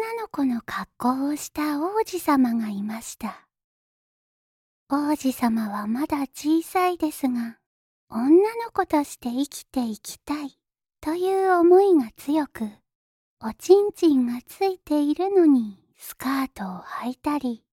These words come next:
女の子用のおパンツを履いたりして、家来たちを困らせていました。ある日のこと、王子様がいつものように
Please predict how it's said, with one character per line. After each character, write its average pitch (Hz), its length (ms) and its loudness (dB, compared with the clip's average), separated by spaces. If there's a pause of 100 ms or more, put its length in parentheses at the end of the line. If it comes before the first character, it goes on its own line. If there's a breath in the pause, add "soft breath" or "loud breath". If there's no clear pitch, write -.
(340)
女 294 420 4
の 427 160 -4
子 415 160 -2
用 415 280 0
の 403 280 4
お 320 40 0
パ - 120 0
ン 440 220 -4
ツ 277 180 -2
を 233 100 -4
履 277 300 -2
い 359 40 -4
た 415 180 -8
り 403 140 -4
し - 120 -16
て、 254 320 -8 (400)
家 294 180 -2
来 320 280 2
た 233 160 -8
ち - 240 -8
を 190 80 -10
困 196 360 -4
ら 330 140 -4
せ 359 160 -8
て 269 180 -2
い 226 140 -2
ま 233 160 -4
し - 160 -18
た。 - 320 -14 (1400)
あ 381 140 -6
る 440 140 0
日 330 200 6
の 269 140 4
こ - 120 -18 (100)
と、 220 260 -8 (500)
王 311 240 2
子 269 180 -2
様 220 360 -4
が 190 180 -10
い 269 200 0
つ 370 180 2
も 311 160 10
の 277 160 6
よ 294 240 2
う 285 60 2
に 254 280 0